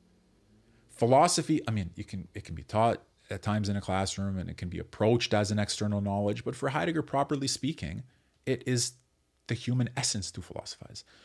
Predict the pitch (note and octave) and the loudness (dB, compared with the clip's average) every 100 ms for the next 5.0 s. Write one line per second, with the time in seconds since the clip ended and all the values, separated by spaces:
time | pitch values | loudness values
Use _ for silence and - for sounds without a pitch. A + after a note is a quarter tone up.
0 | - - - C#3 F#3 G3 - E3+ D3 - | -20 -12 4 8 8 6 4 2 4 6
1 | B2+ B2+ B2 C3+ D#3+ E3+ F3 E3 - C3 | 8 8 8 8 8 8 6 4 2 2
2 | C#3+ D#3 F3 E3 A#2 B2 B2+ D3 C#3 B2 | 4 4 4 2 2 6 8 8 6 6
3 | A#2+ C3 A#2 A2+ - G#2 - - G#2+ B2 | 4 4 2 0 0 -2 -2 2 4 6
4 | C3+ B2+ A#2+ A2+ - C#3+ F#3 - - - | 4 2 0 0 0 0 2 0 -4 -20